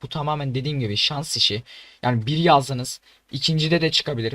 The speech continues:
Hatta atıyorum direkt geldiniz, birinciyi yazdınız, birincide de çıkabilir.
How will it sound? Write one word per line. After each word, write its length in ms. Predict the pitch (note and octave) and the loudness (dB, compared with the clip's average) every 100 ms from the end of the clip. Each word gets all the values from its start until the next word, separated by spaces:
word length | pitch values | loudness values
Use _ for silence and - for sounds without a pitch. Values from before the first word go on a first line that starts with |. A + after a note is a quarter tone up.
| - | -6
Hatta 280 | D3+ - C#3 | -4 2 2
atıyorum 380 | C#3 E3+ D3+ | 4 -2 0
direkt 240 | D#3 E3 E3 | 0 0 2
geldiniz, 500 | F3 D#3+ C#3+ A#2 A2+ | 2 2 0 -2 -4
birinciyi 400 | C3+ D3 D#3 E3+ | -2 0 2 4
yazdınız, 500 | D3+ B2+ C3+ C3 C3+ | 2 0 -4 -4 -6
birincide 420 | C#3+ D3 D3+ D#3 | -6 -4 -2 -2
de 40 | |
çıkabilir. 500 | C3+ - A#2+ B2+ E3 | 0 0 0 -2 -4